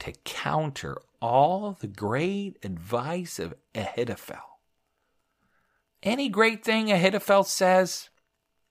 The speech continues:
I need you to trash it. Any great thing Ahithophel says and it's great counsel, I need you to come up with something even better that does the exact opposite. I need you to undercut him at all times." And Hushai says, "All right."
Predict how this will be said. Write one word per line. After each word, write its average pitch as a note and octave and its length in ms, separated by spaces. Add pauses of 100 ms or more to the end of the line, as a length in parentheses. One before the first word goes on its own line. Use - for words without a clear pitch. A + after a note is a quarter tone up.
I A#2+ 80
need A2+ 200
you G2+ 80
to D#2+ 100
trash - 520
it. - 140 (640)
Any D4+ 280
great A3+ 320
thing A3+ 260
Ahithophel F#3+ 640
says F3+ 340
and D#3 180
it's C3+ 160
great F#3+ 360
counsel, G3+ 440
I A#2+ 120
need B2+ 240
you D#3 80
to C#3+ 40
come C#3 280
up D#3 120
with A#2+ 120
something D#3 520
even D#3 280
better C#3+ 240 (260)
that A#2 160
does A#2+ 200
the G#2 100
exact B2 720
opposite. A#2 580
I B2 80
need D3 480
you C#3 80
to - 160
undercut E3+ 640
him D#3+ 140
at C#3+ 100
all E3 300
times." D#3+ 720 (1000)
And F#2 120
Hushai G#2+ 320
says, G2 280
"All C3+ 200
right." D#3+ 320